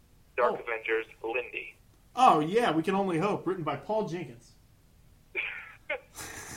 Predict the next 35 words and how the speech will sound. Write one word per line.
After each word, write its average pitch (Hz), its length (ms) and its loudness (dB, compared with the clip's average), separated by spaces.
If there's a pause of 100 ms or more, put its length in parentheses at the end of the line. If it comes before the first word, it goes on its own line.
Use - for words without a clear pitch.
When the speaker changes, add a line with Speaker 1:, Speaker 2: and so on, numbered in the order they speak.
(140)
Speaker 1:
With - 120 -4 (160)
art 175 420 -4
by 113 440 -4 (360)
Chris - 180 -6 (120)
Bacalo. 127 580 -6 (1080)
Speaker 2:
<laughs> 427 580 4
Actually, 220 440 6
I 185 120 6
would 190 280 6
read 180 280 4
that. - 380 -6 (340)
<laughs> - 300 -12
Speaker 1:
I 135 200 -2
know 180 180 2
you 147 200 -4
would. 233 460 2 (100)
Speaker 2:
<laughs> - 60 -4
I 214 120 8
do, 247 320 6
I 208 160 4 (120)
do 208 320 -2
enjoy 202 520 2 (440)
some 160 220 -4
Paul 165 320 0
Jenkins. 147 480 -6 (440)
Anything 180 340 -2
else 208 160 -2
before 190 300 0
we 190 120 6
move 190 220 0
on? 202 260 -2 (320)
Speaker 1:
No, 127 220 0
we're 110 120 -4
good, 117 200 -4
but 104 160 -2